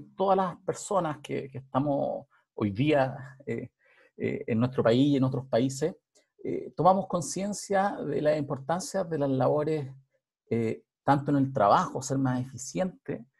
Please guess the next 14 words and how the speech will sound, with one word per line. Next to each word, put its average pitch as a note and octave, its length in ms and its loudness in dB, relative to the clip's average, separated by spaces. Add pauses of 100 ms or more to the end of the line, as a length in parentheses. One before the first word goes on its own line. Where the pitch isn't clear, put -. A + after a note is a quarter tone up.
(260)
como C#3 220 4
las C#3 120 6
labores C#3+ 340 6
domésticas, B2+ 760 2 (300)
como C3 200 6
la, C3+ 100 8
los B2+ 200 4
negocios, B2 680 2 (180)
cómo F3 320 4
ser F3 160 -4
más F3 200 -4
eficiente D#3 640 -8
con C3 420 -6
menos B2+ 260 -2